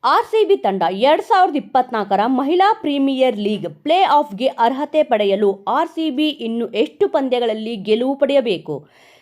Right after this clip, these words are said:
ಇದರ ಬಗ್ಗೆ ಪೂರ್ಣ ಮಾಹಿತಿಯನ್ನು ಈ ವಿಡಿಯೋದಲ್ಲಿ ನೋಡುತ್ತಾ ಹೋಗೋಣ ವೀಕ್ಷಕರೇ.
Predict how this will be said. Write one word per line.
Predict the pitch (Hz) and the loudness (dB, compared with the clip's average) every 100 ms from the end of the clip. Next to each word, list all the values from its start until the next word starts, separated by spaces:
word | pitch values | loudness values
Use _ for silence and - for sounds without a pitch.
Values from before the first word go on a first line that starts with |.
| - | -8
ಇದರ | 320 381 466 | -2 2 2
ಬಗ್ಗೆ | 339 226 277 | 2 0 -2
ಪೂರ್ಣ | 294 240 269 320 | -2 -2 0 0
ಮಾಹಿತಿಯನ್ನು | 294 277 262 - 240 220 247 269 | 0 0 -2 -4 -2 -2 -2 -2
ಈ | 254 247 | -2 -2
ವಿಡಿಯೋದಲ್ಲಿ | 226 240 226 208 220 | -2 0 2 0 -2
ನೋಡುತ್ತಾ | 202 180 180 - 311 | -2 -4 -6 -4 -2
ಹೋಗೋಣ | 262 185 170 233 | 0 -2 -2 0
ವೀಕ್ಷಕರೇ. | 349 214 - - 147 | 0 -2 -6 -6 -6